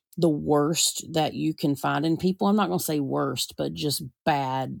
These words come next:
like, bad traits or bad feelings or, like, you know, and they actually, haunted objects, they kind of demand attention if you're an o-, haunted object's owner. Um,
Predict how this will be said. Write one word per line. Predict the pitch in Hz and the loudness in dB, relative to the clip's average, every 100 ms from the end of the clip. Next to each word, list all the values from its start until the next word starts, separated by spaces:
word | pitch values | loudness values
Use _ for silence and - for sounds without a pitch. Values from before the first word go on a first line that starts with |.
| - | -10
like, | 135 131 - 135 _ | -8 -8 -10 -18 _
bad | 160 156 147 135 | 2 4 2 0
traits | - 143 143 - | -2 0 0 -2
or | 139 139 | -2 -2
bad | 147 147 147 143 143 139 - _ - - | -4 -4 0 2 0 -2 -10 _ -20 -2
feelings | 180 160 147 135 135 - | 2 2 2 -2 -4 -6
or, | 113 127 | -8 -6
like, | 117 110 _ _ _ _ _ - | -8 -10 _ _ _ _ _ -4
you | 151 | 0
know, | 143 | 0
and | 139 165 | 2 2
they | 175 - | 2 0
actually, | 185 208 - 277 262 | -2 0 0 2 2
haunted | 196 208 175 | 4 4 2
objects, | - 160 185 196 185 - | 0 -2 0 0 -2 -4
they | 170 | -4
kind | 151 175 262 | -4 -2 0
of | 330 185 | -2 0
demand | 170 160 151 170 185 - | 2 4 4 4 2 2
attention | 151 - - 220 220 151 139 | -2 -2 2 2 2 0 0
if | 143 - | -2 -2
you're | 170 151 151 143 | -2 0 0 0
an | 143 | -2
o-, | 131 120 - | -4 -8 -6
haunted | 131 185 175 | 2 4 4
object's | - 139 151 151 135 - - - | 2 0 0 -4 -6 -8 -8 -2
owner. | 160 165 101 - - - - - - - | 0 0 -4 -8 -14 -20 -20 -20 -14 -2
Um, | 165 156 139 - | 0 2 0 -6